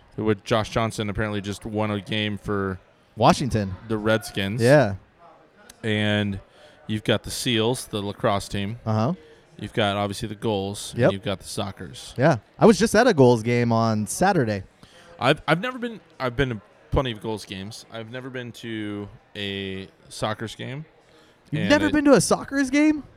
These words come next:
Speaker 1: Nope.
Speaker 2: They're fun.
Speaker 1: Nope.
Speaker 2: I
Speaker 1: Craig
Speaker 2: love the
Speaker 1: has,
Speaker 2: Sockers.
Speaker 1: Craig has asked me to come before, and I just have never been able to
Speaker 2: And
Speaker 1: fit
Speaker 2: you
Speaker 1: it
Speaker 2: just
Speaker 1: into the
Speaker 2: tell him,
Speaker 1: schedule.
Speaker 2: "No, Craig,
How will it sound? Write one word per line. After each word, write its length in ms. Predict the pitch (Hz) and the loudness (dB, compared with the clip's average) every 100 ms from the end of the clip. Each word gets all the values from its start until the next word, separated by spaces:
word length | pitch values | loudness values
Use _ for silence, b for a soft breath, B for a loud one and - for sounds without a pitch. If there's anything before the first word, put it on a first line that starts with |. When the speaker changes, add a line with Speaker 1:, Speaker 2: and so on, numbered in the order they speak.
| _ _ | _ _
Speaker 1:
Nope. 260 | 107 139 - | 2 2 2
Speaker 2:
They're 120 | 269 294 | -2 -2
fun. 600 | - 427 302 131 101 98 | 0 2 4 4 0 -2
Speaker 1:
Nope. 220 | 123 135 - - | -2 -2 -4 0
Speaker 2:
I 60 | |
Speaker 1:
Craig 120 | 175 233 | 6 8
Speaker 2:
love 100 | 180 | 8
the 60 | |
Speaker 1:
has, 100 | 131 | 6
Speaker 2:
Sockers. 360 | 131 117 - 101 | 6 4 2 2
Speaker 1:
Craig 200 | 202 208 | 2 2
has 160 | 175 | -2
asked 260 | 139 139 - | -2 -4 -8
me 100 | 123 | -10
to 80 | 104 | -10
come 420 | - 110 95 90 - - | -8 -8 -8 -12 -16 -14
before, 520 | 113 98 104 92 92 95 - | -14 -10 -8 -6 -8 -12 -16
and 160 | 104 101 | -10 -8
I 80 | 101 | -8
just 240 | 101 - | -12 -12
have 100 | 98 | -10
never 240 | 101 95 | -8 -8
been 140 | 92 95 | -8 -8
able 180 | 92 92 | -8 -8
to 300 | 92 90 90 - b b b b 135 | -8 -8 -10 -14 b b b b 4
Speaker 2:
And 80 | |
Speaker 1:
fit 40 | 147 | 6
Speaker 2:
you 60 | 143 | 6
Speaker 1:
it 40 | |
Speaker 2:
just 160 | 135 98 | 4 6
Speaker 1:
into 40 | |
the 40 | 151 | 8
Speaker 2:
tell 140 | 147 | 10
him, 160 | 143 131 | 8 4
Speaker 1:
schedule. 160 | 95 135 | 0 6
Speaker 2:
"No, 300 | 151 151 139 | 10 10 10
Craig, 440 | - 113 107 | 6 4 2